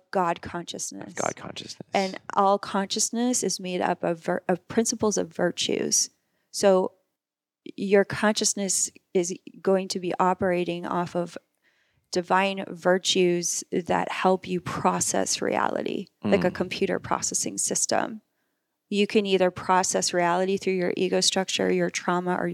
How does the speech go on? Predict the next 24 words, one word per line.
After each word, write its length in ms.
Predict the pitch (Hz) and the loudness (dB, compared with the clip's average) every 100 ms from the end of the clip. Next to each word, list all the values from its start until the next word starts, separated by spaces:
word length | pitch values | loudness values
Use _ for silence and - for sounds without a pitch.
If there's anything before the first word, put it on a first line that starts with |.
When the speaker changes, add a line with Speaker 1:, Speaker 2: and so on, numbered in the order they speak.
| - | -4
Speaker 1:
and 120 | 185 175 | -4 -2
your 140 | 170 | -2
wounding, 560 | 175 185 196 240 285 277 | -2 0 2 4 2 -2
Speaker 2:
Mm. 280 | - 101 90 - _ _ _ _ _ | -4 -4 -6 -14 _ _ _ _ _
Speaker 1:
or, 420 | - 180 175 175 - _ _ - | 2 4 4 2 -2 _ _ -6
you 140 | 190 | -2
know, 140 | 175 | -2
just 260 | 180 185 - | -2 -2 0
base 300 | - 190 - | 0 0 -2
desires, 720 | 180 170 165 185 226 285 - - _ _ _ _ | -4 -2 0 2 2 2 -2 -8 _ _ _ _
or 140 | 180 175 | 0 2
your 280 | 180 180 | 2 2
computer 480 | 180 202 196 - 185 | 0 -6 -4 0 2
operating 440 | 175 175 180 180 175 | 2 2 0 -2 -4
system 360 | 185 - 180 | -4 -2 -4
can 160 | 180 180 | -4 -8
process 480 | - 180 180 175 - | 0 2 2 2 0
reality 580 | 180 175 180 180 185 | 0 0 0 2 0
through 360 | 175 - 175 170 - _ | 0 0 0 0 -6 _
divine 480 | 190 170 180 185 185 | 2 4 2 2 0
virtues 520 | 170 175 - 185 175 | 0 0 2 2 2
of 140 | 170 - | 0 -2
consciousness. 960 | - 165 170 190 - - - - - | -2 -2 0 0 0 -2 -2 0 0
Speaker 2:
Mm. 340 | - 95 87 | 0 -4 -4